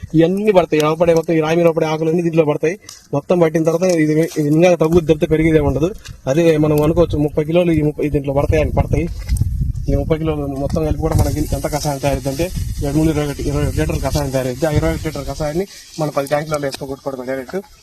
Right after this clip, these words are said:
కొట్టుకునేటప్పుడు, కొట్టుకునేటప్పుడు రెండు, రెండు యాడ్ చేయాలి మనము. ఇది ఎల్లుపాయ రసం ఉంటది, ఒక ఎకరాకి హాఫ్ కిలో తీసుకొని డైరెక్ట్ మిక్సీలో వేసి కొంచెం వాటర్ వేసిన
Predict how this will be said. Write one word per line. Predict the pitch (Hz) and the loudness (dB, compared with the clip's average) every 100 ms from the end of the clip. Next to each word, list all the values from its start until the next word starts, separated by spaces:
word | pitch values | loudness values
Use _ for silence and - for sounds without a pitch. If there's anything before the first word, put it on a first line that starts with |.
| - | -8
కొట్టుకునేటప్పుడు, | 165 185 208 165 156 170 254 233 - - - - - - | -6 -2 0 -2 -2 -4 -4 -6 -18 -18 -14 -12 -12 -10
కొట్టుకునేటప్పుడు | 156 185 190 185 196 170 | -10 -6 -6 -6 -6 -8
రెండు, | 165 156 143 | -8 -8 -8
రెండు | 151 | -2
యాడ్ | 151 156 | -2 -2
చేయాలి | 147 135 120 | -4 -4 -6
మనము. | 147 202 - - _ - - - 170 | -6 -8 -10 -20 _ -20 -16 -12 -8
ఇది | 175 165 | -6 -4
ఎల్లుపాయ | 202 208 170 | 0 0 0
రసం | 151 156 | -2 -4
ఉంటది, | 131 104 - | -6 -10 -12
ఒక | - 143 | -6 -4
ఎకరాకి | 160 175 185 180 | 0 0 2 0
హాఫ్ | 151 - | 0 -4
కిలో | 160 156 | -4 -4
తీసుకొని | - 165 196 247 - - 160 | -4 -4 -4 -6 -12 -8 0
డైరెక్ట్ | 175 180 175 | 0 0 -6
మిక్సీలో | 156 196 160 | -6 -4 -4
వేసి | - 180 | -4 -6
కొంచెం | 165 156 | -2 -2
వాటర్ | 160 160 | 0 -2
వేసిన | - | -6